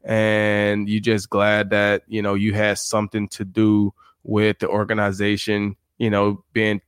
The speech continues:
getting turned around and trying to bring a little respect to, to that team and, and, and those players, because they, they work,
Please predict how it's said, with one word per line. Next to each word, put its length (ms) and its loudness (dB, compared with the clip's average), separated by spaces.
getting 220 0
turned 340 0
around 540 2
and 140 -4
trying 220 0
to 80 -2
bring 300 -4
a 20 -2
little 220 0
respect 540 -2
to, 320 0
to 120 -4
that 280 -2
team 440 -4
and, 260 -4
and, 280 0
and 180 -2
those 180 0
players, 340 2
because 400 -2
they, 160 0
they 140 0
work, 260 0